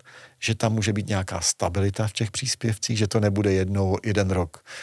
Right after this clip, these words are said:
tolik a druhý rok nic, protože se firmě nedařilo, ale to vlastní jmění té nadace může generovat nějaké příspěvky a část z nich může jít právě na, na, na ty bohulibé účely.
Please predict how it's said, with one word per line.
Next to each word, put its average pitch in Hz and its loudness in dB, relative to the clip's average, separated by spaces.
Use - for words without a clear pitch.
tolik 107 2
a - -2
druhý 98 0
rok 98 2
nic, 107 2
protože 92 -4
se 95 0
firmě 92 -2
nedařilo, 104 0
ale 92 -6
to 101 -4
vlastní 104 2
jmění 117 2
té 101 0
nadace 110 2
může 101 0
generovat 101 2
nějaké 104 -2
příspěvky 110 0
a - -12
část 95 4
z - -2
nich 98 0
může 90 0
jít 98 2
právě 95 2
na, 90 0
na, 92 4
na 95 0
ty 101 0
bohulibé 98 2
účely. 98 2